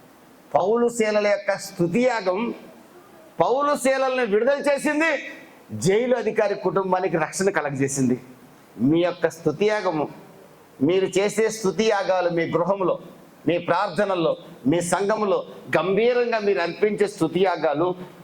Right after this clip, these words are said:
చుట్టుపక్కల ఉన్న అనేకుల్ని మార్పు కలగజేస్తాయి. చప్పట్లు కొట్టి ప్రభు నామాన్ని కనపరుచుకుందాం. మీ కుటుంబంలో అర్పించబడే స్తుతియాగాలు,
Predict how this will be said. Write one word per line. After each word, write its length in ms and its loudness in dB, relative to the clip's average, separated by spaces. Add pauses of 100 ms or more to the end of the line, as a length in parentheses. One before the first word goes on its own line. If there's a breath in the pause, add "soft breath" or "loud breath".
చుట్టుపక్కల 540 0
ఉన్న 200 0
అనేకుల్ని 680 2
మార్పు 540 0
కలగజేస్తాయి. 640 0
చప్పట్లు 280 0
కొట్టి 220 0
ప్రభు 340 0
నామాన్ని 380 0
కనపరుచుకుందాం. 760 -2 (480)
మీ 140 2
కుటుంబంలో 680 0
అర్పించబడే 1000 -2
స్తుతియాగాలు, 880 2